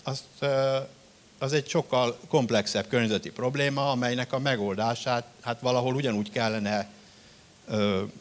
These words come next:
csinálnunk, ahogy azt az ózon, ö, probléma megoldásánál tettük, de en-, ennek nyoma nincs. Tehát a,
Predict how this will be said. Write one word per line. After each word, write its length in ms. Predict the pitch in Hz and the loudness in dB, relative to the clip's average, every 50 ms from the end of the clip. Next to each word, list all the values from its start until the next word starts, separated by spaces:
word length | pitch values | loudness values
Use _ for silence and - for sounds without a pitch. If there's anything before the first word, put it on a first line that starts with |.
| - - - - - | -20 -20 -20 -14 -2
csinálnunk, 600 | - 139 120 110 101 90 90 101 113 123 123 113 | 2 4 6 6 6 6 6 4 4 2 4 4
ahogy 280 | 123 113 110 117 104 107 | 4 4 4 4 2 2
azt 200 | 110 107 - - | 0 0 -2 -4
az 120 | 101 101 | -4 0
ózon, 500 | 117 113 110 98 98 101 98 98 101 98 - - - - 147 | 2 2 2 2 0 -2 -4 -4 -6 -8 -12 -16 -16 -12 -10
ö, 240 | 95 101 101 98 101 107 - - - | -10 -8 -8 -10 -10 -12 -16 -10 0
probléma 440 | - 127 120 110 104 101 101 101 | 4 4 4 4 4 2 2 2
megoldásánál 840 | 104 107 107 98 101 95 98 92 92 92 - - 98 95 98 98 95 95 | 0 0 -2 -2 -2 -4 -2 0 -2 -2 -2 -4 -6 -6 -6 -6 -6 -4
tettük, 340 | - 110 - - 175 147 | -4 -4 0 0 -2 2
de 120 | 135 139 127 | 4 4 4
en-, 200 | 123 123 143 156 | 6 4 2 0
ennek 380 | 160 139 127 127 127 120 - | -2 0 0 0 0 -2 -2
nyoma 340 | 147 131 123 113 110 107 107 | -2 -2 0 0 0 0 -2
nincs. 440 | 104 107 101 90 85 87 - - - - - - - - - - - - - - - - | -2 -2 -2 -2 -2 -4 -8 -12 -16 -18 -20 -20 -20 -20 -20 -20 -20 -20 -20 -20 -12 -10
Tehát 180 | 117 117 - | -10 -2 2
a, 300 | 127 120 120 113 117 117 | 4 4 4 4 2 -2